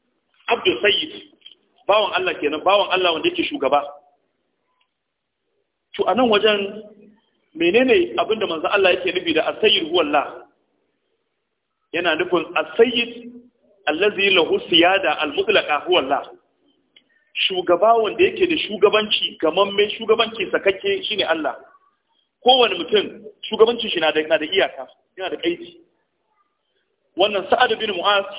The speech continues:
shugaba ne na wasu kabilu daga cikin kabilun Madina. An gane wannan ko?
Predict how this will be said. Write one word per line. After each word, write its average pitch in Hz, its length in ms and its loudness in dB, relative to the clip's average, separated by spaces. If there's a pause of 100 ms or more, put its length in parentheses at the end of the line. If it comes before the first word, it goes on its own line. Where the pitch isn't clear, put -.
shugaba 190 400 0
ne 208 220 0 (1040)
na 190 420 0
wasu 196 240 -2
kabilu 175 420 0
daga 165 220 0
cikin 196 160 -8
kabilun 170 360 0
Madina. 147 440 -2 (2000)
An 180 80 -2
gane 202 160 4
wannan 202 200 0
ko? - 340 4